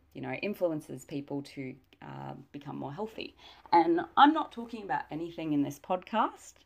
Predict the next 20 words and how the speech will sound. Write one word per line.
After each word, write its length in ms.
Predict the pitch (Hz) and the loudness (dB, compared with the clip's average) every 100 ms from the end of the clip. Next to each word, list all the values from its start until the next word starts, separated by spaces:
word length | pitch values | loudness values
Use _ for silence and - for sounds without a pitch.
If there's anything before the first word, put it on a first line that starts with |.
| _ - | _ -4
that 140 | 190 | -2
I 80 | 220 | 0
haven't 300 | 220 240 247 | 0 0 0
experienced 840 | - - - 165 165 170 - - | -2 -8 -6 -2 -2 -4 -8 -8
myself, 400 | 135 135 147 285 - _ - - - | -8 -8 -8 -10 -12 _ -20 -20 -12
or 100 | - | -6
that 140 | - | -4
a 40 | 269 | -4
friend 320 | - 220 247 | 2 4 4
hasn't 280 | 240 226 233 | 0 -6 -8
experienced, 460 | 233 226 220 220 - | -8 -10 -8 -8 -6
or 80 | 208 | -2
that 120 | 214 | 0
I 120 | 208 | 0
haven't 400 | - 233 185 - | 0 -2 -2 -6
actually 320 | 165 - 160 | -10 -8 -8
read 320 | 151 160 151 - | -6 -6 -6 -6
up 240 | 127 - | -8 -8
on. 240 | - 123 135 - - _ | -10 -10 -12 -18 -20 _
So 360 | 196 202 - | 4 4 2